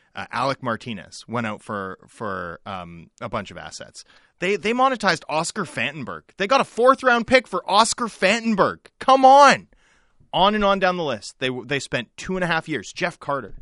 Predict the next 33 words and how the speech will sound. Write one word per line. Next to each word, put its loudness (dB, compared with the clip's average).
second -6
and -8
a -12
third -12
to -18
Pittsburgh. -18
They -6
monetizing -4
everything -8
that -10
wasn't -6
a -10
core, -4
core -6
piece. -16
And -4
not -2
only -4
did -10
they -2
get -4
a -10
ton -8
of -8
assets -6
and -10
a -8
really -4
promising -6
young -6
defenseman -12
in -14
Durzi -6